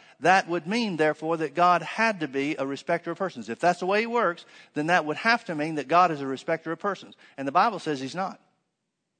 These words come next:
So either people's idea of how God wills to heal is different than the way it really is, or the Bible's a lie and we need to throw it away and quit trying to believe it. I know that sounds harsh to some people, but hey, if it's not true,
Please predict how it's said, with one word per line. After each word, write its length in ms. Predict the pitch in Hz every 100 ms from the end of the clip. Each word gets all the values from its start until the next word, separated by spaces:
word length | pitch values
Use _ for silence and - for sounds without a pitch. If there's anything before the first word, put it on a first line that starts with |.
| _ _ _ _ _ _ _ _ _ _ _ _
So 160 | - 165
either 160 | 165
people's 300 | 165 185 156
idea 400 | 151 151 165 220
of 140 | 180 156
how 240 | 165 160
God 340 | 147 151 151
wills 720 | 127 160 214 170 151 143 - - _ -
to 120 | 156
heal 400 | 156 139 123 107 -
is 280 | 147 139 -
different 400 | 113 220 190 156
than 120 | 147
the 80 | 135
way 180 | 139 139
it 80 |
really 320 | 127 123 117 107
is, 360 | 110 170 - _ _ _ _ _ _ _ _ _ _ _
or 480 | - 208 196 170 196 -
the 80 |
Bible's 360 | 156 190 190 147
a 60 | 165
lie 300 | 180 202 170
and 100 | 160
we 80 |
need 160 | 156 156
to 80 | 151
throw 220 | 170 160
it 40 |
away 180 | 151 139
and 80 | 156
quit 140 | 147
trying 240 | - 143 139
to 60 |
believe 240 | 139 208 302
it. 100 | - _ _ _ _ _ _ _ _ _ _ _ _ _ _ _ _ _ _ 127
I 60 |
know 120 | 131
that 140 | 127 127
sounds 240 | 143 135
harsh 260 | 180 - -
to 80 | 131
some 180 | 143
people, 200 | 127 139
but 260 | 165 120 110
hey, 200 | 139 196
if 80 | 113
it's 100 | 110
not 160 | 139 131
true, 320 | 190 202